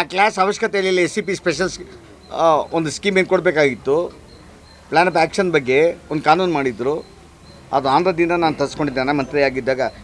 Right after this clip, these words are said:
ಇವರೆಲ್ಲ ನಾನು ಅಂತ ಹೇಳ್ತಾರೆ, ನಾನು ಸಮಾಜ ಕಲ್ಯಾಣ ಮಂತ್ರಿಯಾಗ, ಆಗಿದ್ದಾಗ ಈ ಕಾನೂನನ್ನು ಮೊದಲು ಆಂಧ್ರ ಪ್ರದೇಶದಲ್ಲಿ ಜಾರಿ ಮಾಡಿದ್ದು,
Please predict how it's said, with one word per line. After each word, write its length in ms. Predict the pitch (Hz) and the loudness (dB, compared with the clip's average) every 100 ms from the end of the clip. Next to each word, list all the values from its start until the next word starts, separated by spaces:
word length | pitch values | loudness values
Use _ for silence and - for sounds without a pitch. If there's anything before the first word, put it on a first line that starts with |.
| - | -4
ಇವರೆಲ್ಲ 280 | 123 147 151 139 | 0 2 4 2
ನಾನು 160 | 160 147 | 2 0
ಅಂತ 140 | 135 | 0
ಹೇಳ್ತಾರೆ, 300 | 135 117 98 - - - - - - - | -2 0 -6 -6 -20 -20 -20 -20 -20 -6
ನಾನು 120 | 139 147 | -4 0
ಸಮಾಜ 280 | 139 156 165 160 | 2 2 2 0
ಕಲ್ಯಾಣ 220 | 151 143 | 2 0
ಮಂತ್ರಿಯಾಗ, 500 | 143 143 165 147 135 151 190 - - - 131 | -2 0 2 4 4 2 0 -6 -20 -2 0
ಆಗಿದ್ದಾಗ 400 | 143 131 123 113 165 - - - 143 | 0 0 -2 0 0 -2 -20 -6 -4
ಈ 40 | - | 2
ಕಾನೂನನ್ನು 540 | 147 170 160 147 151 190 - - - | 2 4 0 0 0 -2 -4 -16 -4
ಮೊದಲು 160 | 151 156 143 | 0 4 4
ಆಂಧ್ರ 160 | 170 151 | 2 -2
ಪ್ರದೇಶದಲ್ಲಿ 400 | 151 - 139 135 | -4 0 2 2
ಜಾರಿ 180 | 135 139 | 2 0
ಮಾಡಿದ್ದು, 260 | 123 95 | -2 -6